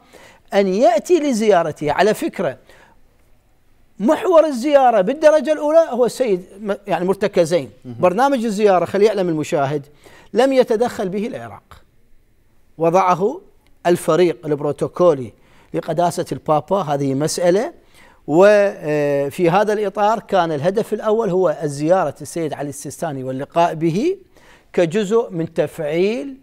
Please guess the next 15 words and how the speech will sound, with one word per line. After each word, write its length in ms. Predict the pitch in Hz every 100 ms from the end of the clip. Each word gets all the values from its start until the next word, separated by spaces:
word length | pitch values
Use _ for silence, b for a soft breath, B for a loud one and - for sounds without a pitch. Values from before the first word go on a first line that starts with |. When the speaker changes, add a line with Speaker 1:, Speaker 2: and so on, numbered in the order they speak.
| -
Speaker 1:
ما 180 | 156
يعرف 460 | 151 185 180 185 180
بعملية، 760 | 165 165 156 151 156 185 180 175
يعني 440 | - 147 135 135 135
ما 120 | 139
يعرف 300 | 180 180 - b b b 151
بالسلام 1080 | 180 180 180 151 151 156 151 - 165 190
في 120 | 185 175
منطقة 380 | 160 202 190 -
الشرق 380 | 151 - 143 -
الأوسط. 500 | 123 147 143 180 226 - b b b b
إضافة 380 | 180 226 233 214
إلى 280 | 202 180 170
كل 160 | 196 170
هذا، 400 | 170 160 208